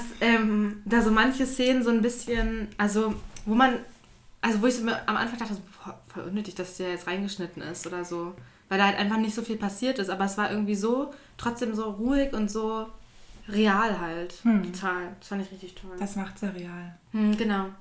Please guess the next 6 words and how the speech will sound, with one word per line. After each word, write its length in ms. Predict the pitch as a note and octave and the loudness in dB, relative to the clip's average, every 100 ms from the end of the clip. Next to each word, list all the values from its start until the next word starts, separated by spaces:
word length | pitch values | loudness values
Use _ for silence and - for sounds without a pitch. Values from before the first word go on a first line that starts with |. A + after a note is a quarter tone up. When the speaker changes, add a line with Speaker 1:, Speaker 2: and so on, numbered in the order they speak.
| - _ _ _ | -20 _ _ _
Speaker 2:
So 180 | - G3 | -8 -4
Alltagssituationen, 880 | F#3 G3 G#3 G3+ - G3+ G3 - G#3+ | -2 0 -2 -4 -6 -8 -6 -2 2
Speaker 1:
Ja. 80 | G3 | 2
Speaker 2:
auch 40 | G3 | 2
einfach 300 | G3 G#3 G3+ - - - - - - | 2 10 12 12 12 10 4 0 0
relativ, 360 | A#3 A#3+ A#3 | 4 4 4